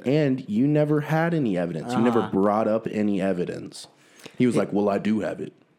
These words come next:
Speaker 2: His thing is trying to get a, a mistrial.
Speaker 1: Mm-hmm.
Speaker 2: He's trying to, like, find a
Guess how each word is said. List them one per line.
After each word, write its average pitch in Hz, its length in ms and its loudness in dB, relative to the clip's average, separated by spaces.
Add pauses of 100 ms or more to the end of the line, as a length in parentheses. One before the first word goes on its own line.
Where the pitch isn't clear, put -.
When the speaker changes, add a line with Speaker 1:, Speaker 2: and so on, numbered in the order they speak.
(100)
Speaker 2:
His 143 280 0
thing 156 180 0
is 127 140 -2
trying 123 240 0
to 117 80 -2
get 120 160 0
a, 107 300 -2
a 101 40 -4
mistrial. 98 800 -8 (320)
Speaker 1:
Mm-hmm. 107 300 0
Speaker 2:
He's 117 120 -4
trying 113 220 -6
to, 113 80 -4
like, 104 320 -6
find 107 480 -8
a 98 180 -8